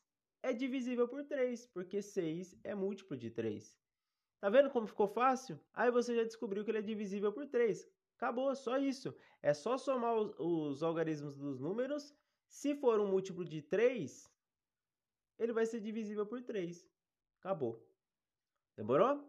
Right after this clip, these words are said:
Então esse é o critério do, do número três. Agora vamos pro critério do número quatro.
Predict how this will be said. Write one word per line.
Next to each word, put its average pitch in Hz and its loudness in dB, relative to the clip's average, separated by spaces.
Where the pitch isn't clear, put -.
Então 131 -2
esse 160 -2
é 180 0
o - -12
critério 170 0
do, 185 0
do 151 -8
número 185 -4
três. 156 -2
Agora 175 6
vamos 208 0
pro 196 -6
critério 196 2
do 196 2
número 214 -2
quatro. - 4